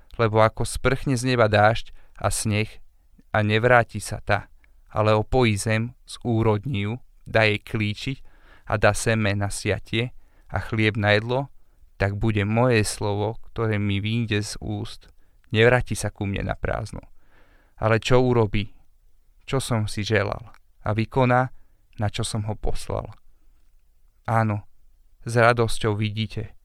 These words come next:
budete vyvedení v pokoji. Vrchy a kopce prepuknú v jasot pred vami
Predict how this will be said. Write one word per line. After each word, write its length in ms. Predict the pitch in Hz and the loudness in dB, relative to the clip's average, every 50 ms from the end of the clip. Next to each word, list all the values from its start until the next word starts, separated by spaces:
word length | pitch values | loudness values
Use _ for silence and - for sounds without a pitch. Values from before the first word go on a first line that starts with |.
| - - - | -20 -20 -8
budete 460 | 123 120 117 113 117 - - 113 107 | -6 -2 0 0 0 0 0 0 0
vyvedení 480 | 107 110 107 113 110 - 107 107 107 104 | 0 0 0 0 0 0 0 0 0 -2
v 80 | - | -2
pokoji. 440 | - 110 110 - - 107 104 98 - - - - - - - _ _ - _ - - | -2 -4 -4 -2 -6 -6 -6 -8 -8 -12 -16 -20 -20 -20 -20 _ _ -20 _ -8 -2
Vrchy 480 | 117 123 139 139 - - 156 151 143 - - | 0 0 2 0 0 -2 -4 -4 -4 -4 -6
a 40 | - - | -6 0
kopce 400 | - 127 123 - - - 113 - | 2 2 2 4 4 2 2 4
prepuknú 480 | - 113 113 - - 117 - - 117 104 | 4 2 2 2 -2 -4 -2 -2 -2 0
v 160 | - 113 107 | 0 2 0
jasot 340 | 104 - - - 113 - - | 0 0 -2 -2 -4 -4 -4
pred 220 | - 107 107 104 | -4 -4 -4 -2
vami 400 | 101 107 104 104 107 110 120 | 0 0 2 2 0 -2 -4